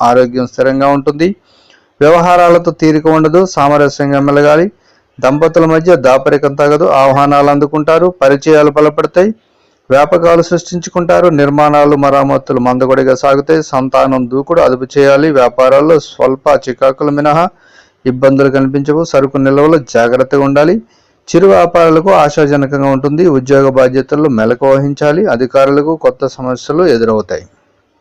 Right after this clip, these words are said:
ఇక వృషభ రాశి. సంప్రదింపులు నిరుత్సాహపరుస్తాయి. ఆలోచనలు నిలకడగా ఉండవు. ఖర్చులు విపరీతంగా ఉన్నాయి. ధనం అందక ఇబ్బందులు ఎదుర్కొంటారు. పనులు హడావిడిగా సాగుతాయి.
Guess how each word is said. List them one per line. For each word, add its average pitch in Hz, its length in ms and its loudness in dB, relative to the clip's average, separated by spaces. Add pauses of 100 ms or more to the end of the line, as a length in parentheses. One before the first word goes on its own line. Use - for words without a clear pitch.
(1300)
ఇక 143 140 -2
వృషభ 165 340 2
రాశి. 196 360 2 (460)
సంప్రదింపులు 180 720 0
నిరుత్సాహపరుస్తాయి. 170 920 2
ఆలోచనలు 156 520 2
నిలకడగా 156 460 0
ఉండవు. 160 340 0
ఖర్చులు 143 340 -2
విపరీతంగా 151 540 0
ఉన్నాయి. 165 200 0
ధనం 143 340 0
అందక 143 300 -2
ఇబ్బందులు 143 600 0
ఎదుర్కొంటారు. 151 560 -2
పనులు 143 560 0
హడావిడిగా 135 500 0
సాగుతాయి. 156 520 0